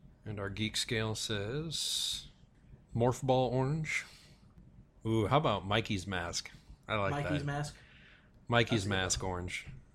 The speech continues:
Speaker 1: That, that seems about accurate.
Speaker 2: The color is, like, off. I'm, like, kinda looking at it down at an angle, and it,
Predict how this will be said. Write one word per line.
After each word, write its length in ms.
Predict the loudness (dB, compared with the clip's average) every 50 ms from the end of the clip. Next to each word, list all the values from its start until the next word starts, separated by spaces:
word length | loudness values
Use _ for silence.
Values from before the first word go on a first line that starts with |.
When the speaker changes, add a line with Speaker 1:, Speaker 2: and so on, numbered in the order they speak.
| -2
Speaker 1:
That, 240 | 2 4 4 4 2 -2 -10 -4
that 160 | -2 0 0
seems 280 | 0 0 -2 -2 -4 -4
about 260 | -4 -2 -2 -2 -2
accurate. 400 | -2 -4 -4 -6 -8 -10 -10 -10 -12 -16 -20 -20 -20 -20 -16 -10
Speaker 2:
The 80 | -8 -2
color 300 | 2 4 6 6 6 4
is, 100 | 2 -2
like, 160 | -4 -6 -4 -2
off. 220 | -2 -2 -2 -2
I'm, 100 | -4 -2
like, 160 | 0 -2 0 0
kinda 160 | 0 0 2
looking 220 | 2 0 0 0 -2
at 140 | -2 -2
it 160 | -6 -8 -6 -4
down 140 | -2 -2
at 60 | -2 -2
an 60 | -4 -4
angle, 420 | -4 0 0 2 2 2 2 0
and 100 | 0 -4
it, 80 | -8